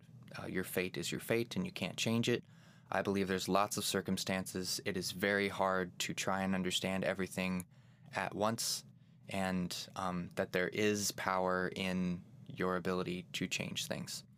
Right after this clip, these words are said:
Um, and as far as believing whether astrology is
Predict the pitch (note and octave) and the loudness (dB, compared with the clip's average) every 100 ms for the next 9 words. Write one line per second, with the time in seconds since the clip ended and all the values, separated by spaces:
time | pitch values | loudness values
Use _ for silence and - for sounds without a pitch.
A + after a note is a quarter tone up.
0 | - - - - - - G1+ F2+ - - | -20 -20 -20 -14 -6 -2 -2 -6 -10 -20
1 | - - - - G2 F#2 F2+ F2 - - | -20 -20 -20 -8 -2 0 0 -2 -6 -6
2 | - G#2+ - A#2 B2 A#2+ G#2 G2 G2+ G#2+ | -2 0 4 6 6 4 2 0 2 4
3 | G#2+ G#2+ G#2 G2 G2+ G2 F#2+ F#2 - G2 | 4 4 4 4 4 4 4 2 2 2
4 | G2 G2 G2+ G2 F#2 F#2+ F#2 - - | 2 2 0 0 0 -2 -2 -2 -2